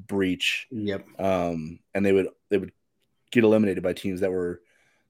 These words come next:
Speaker 1: lesser talented than them on a
Speaker 2: Mm-hmm.
Speaker 1: frequent basis, right?
Speaker 2: Yep.
Speaker 1: So there's questions there, like, what is Xavier's ceiling with Sean Miller back in the mix?
Speaker 2: Mm-hmm.
Speaker 1: Um, you know,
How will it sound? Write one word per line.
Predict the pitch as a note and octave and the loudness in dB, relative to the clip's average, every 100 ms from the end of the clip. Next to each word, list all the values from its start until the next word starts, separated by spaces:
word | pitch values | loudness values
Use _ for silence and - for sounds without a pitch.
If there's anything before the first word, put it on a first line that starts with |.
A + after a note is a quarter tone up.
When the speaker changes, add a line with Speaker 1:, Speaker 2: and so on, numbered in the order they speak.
| - | 2
Speaker 1:
lesser | A2 G#2 F#2+ | 2 4 0
talented | F#2 E2+ F#2 E2+ | -4 -4 -6 -8
than | E2 | -6
them | E2+ E2 E2 E2 B3 C3 | -6 -6 -8 -12 -4 -2
on | |
a | G#2+ | 0
Speaker 2:
Mm-hmm. | G#2 | 0
Speaker 1:
frequent | G#2 F2+ F2+ | 0 0 0
basis, | F2 E2 D2+ - | 0 0 -4 -6
right? | F2+ F#2 - _ _ | -2 -2 -6 _ _
Speaker 2:
Yep. | G2+ G2 - | -6 -6 0
Speaker 1:
So | E3 | 6
there's | F#3 - | 6 6
questions | - D#3+ - D3+ C3 | 4 4 2 -2 2
there, | C3+ A2 F#2 | 6 6 6
like, | F2 | 2
what | F2+ G#2+ A2 | 0 2 4
is | G#2+ | 2
Xavier's | G2+ G2+ F#2+ F2+ | 0 0 -2 -4
ceiling | - D3 A#2+ G2 F#2 | -2 0 0 0 -4
with | E2+ | -6
Sean | - F#2 F2 | -6 -4 -4
Miller | F2 E2+ | -4 -2
back | F2 E2+ - | -2 -2 -4
in | |
the | E2 | -8
mix? | E2+ E2+ - - - _ _ _ C3+ | -6 -6 -6 -12 -14 _ _ _ -2
Speaker 2:
Mm-hmm. | G2+ | 0
Speaker 1:
Um, | F#2 F2 E2 D2 E2 _ _ _ _ _ _ _ _ _ | 0 -2 -4 -8 -14 _ _ _ _ _ _ _ _ _
you | C3+ | 0
know, | A2+ G#2+ | 2 0